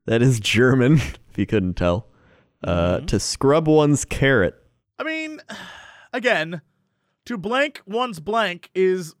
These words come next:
Speaker 2: literally, it could be anything.
Speaker 1: Yeah.
Speaker 2: I'm gonna, I'm gonna polish my pear.
Speaker 1: Shine the shoe.
Speaker 2: Yeah, uh, yeah, yeah. It, it, really, that's whatever.
Speaker 1: Unclog the frog.
Speaker 2: I'm gonna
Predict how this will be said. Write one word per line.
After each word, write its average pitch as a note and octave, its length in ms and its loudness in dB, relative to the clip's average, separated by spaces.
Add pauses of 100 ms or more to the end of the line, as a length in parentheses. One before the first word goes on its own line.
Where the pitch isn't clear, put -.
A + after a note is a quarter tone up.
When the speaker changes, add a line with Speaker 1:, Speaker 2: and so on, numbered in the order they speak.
(120)
Speaker 2:
literally, G#3+ 760 -2 (920)
it B3+ 180 -12
could C4 100 -4
be C#4 100 0
anything. C#3 440 0
Speaker 1:
Yeah. E3+ 120 4
Speaker 2:
I'm F#2+ 140 -2
gonna, A#3+ 440 2 (1160)
I'm F#3 260 -14
gonna A3+ 680 -2 (100)
polish A#3 440 2
my C4 120 0
pear. C4 500 2
Speaker 1:
Shine B2+ 300 2
the C#3+ 80 2
shoe. D3+ 400 2 (720)
Speaker 2:
Yeah, A#3+ 300 0 (100)
uh, C4 200 2
yeah, D4 220 2 (140)
yeah. B3 200 2 (640)
It, D#4+ 140 -8
it, C#4 140 -18 (220)
really, F4 220 -2
that's A3 260 0
whatever. F#3 460 0 (300)
Speaker 1:
Unclog C3+ 460 2
the C3 80 0
frog. C#3 440 2 (440)
Speaker 2:
I'm E3 120 -18
gonna A#3 760 -4